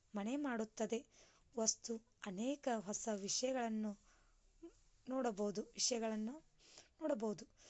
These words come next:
ಪ್ರವಾಸವು ನಮಗೆ ಅನುಭವ, ತಿಳಿ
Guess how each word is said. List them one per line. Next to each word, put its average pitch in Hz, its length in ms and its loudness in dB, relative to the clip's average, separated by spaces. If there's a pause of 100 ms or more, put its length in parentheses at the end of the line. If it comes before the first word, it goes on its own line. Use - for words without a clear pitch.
(300)
ಪ್ರವಾಸವು 262 640 8
ನಮಗೆ 233 400 2 (440)
ಅನುಭವ, 247 500 4 (560)
ತಿಳಿ 240 260 2